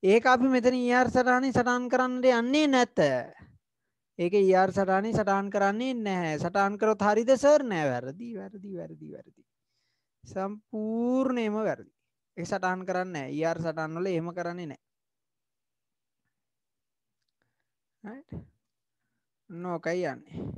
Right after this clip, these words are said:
එතකොට පුතේ මේ දෙක දැන් සම්බන්ධ කරලා යුතුයි අපි.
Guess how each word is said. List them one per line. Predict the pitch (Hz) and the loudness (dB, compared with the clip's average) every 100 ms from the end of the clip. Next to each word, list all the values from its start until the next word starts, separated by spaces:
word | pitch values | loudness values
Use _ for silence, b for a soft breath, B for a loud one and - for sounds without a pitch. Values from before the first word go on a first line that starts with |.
| - _ _ _ _ _ _ _ _ _ _ _ - | -16 _ _ _ _ _ _ _ _ _ _ _ -2
එතකොට | 214 240 214 | 4 4 4
පුතේ | 185 170 170 175 - _ _ - | 2 2 2 -2 -12 _ _ -4
මේ | 185 | 2
දෙක | 208 214 | 4 4
දැන් | 220 | 4
සම්බන්ධ | 202 190 202 202 | 2 0 0 0
කරලා | 202 202 202 | 0 2 2
යුතුයි | 196 180 196 180 | 0 0 2 4
අපි. | 156 | 2